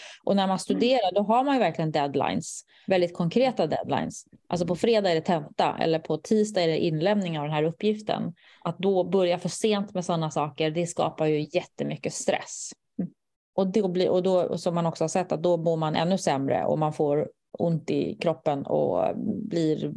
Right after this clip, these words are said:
Speaker 1: liksom en osund livsstil för att man kanske sitter uppe på nätterna och inte äter ordentligt och så vidare. Så det får ju
Speaker 2: Mm.
Speaker 1: massa saker med sig.
Speaker 2: Alltså, jag har ju ett, ett knep, och det vet jag inte om det är bra överhuvudtaget. Frågar min sambo så är det inte det.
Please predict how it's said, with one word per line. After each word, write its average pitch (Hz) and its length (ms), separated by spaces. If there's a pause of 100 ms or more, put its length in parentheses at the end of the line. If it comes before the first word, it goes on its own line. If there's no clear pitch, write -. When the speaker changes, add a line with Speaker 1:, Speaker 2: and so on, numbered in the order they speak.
(140)
Speaker 1:
liksom 165 340
en 156 120
osund 160 540 (100)
livsstil 175 540
för - 80
att 151 80
man 160 140
kanske 160 200
sitter 165 240
uppe 160 160
på 160 120
nätterna 160 420
och 143 80
inte 151 220
äter 147 340
ordentligt 147 520
och 98 180
så 156 100
vidare. 147 360 (300)
Så - 100
det 180 80
får 190 140
ju 180 40
Speaker 2:
Mm. 180 80
Speaker 1:
massa 170 180
saker 165 300
med 180 220
sig. - 260 (1160)
Speaker 2:
Alltså, 269 180 (120)
jag 349 300
har 247 100
ju 214 120
ett, 202 160 (280)
ett 226 100
knep, - 360
och - 140
det 285 120
vet 233 200
jag 208 120
inte 202 140
om 175 80
det 160 100
är 151 100
bra 170 280
överhuvudtaget. 170 680
Frågar 190 220
min 175 160
sambo 175 260
så - 120
är 165 40
det 156 60
inte - 200
det. - 120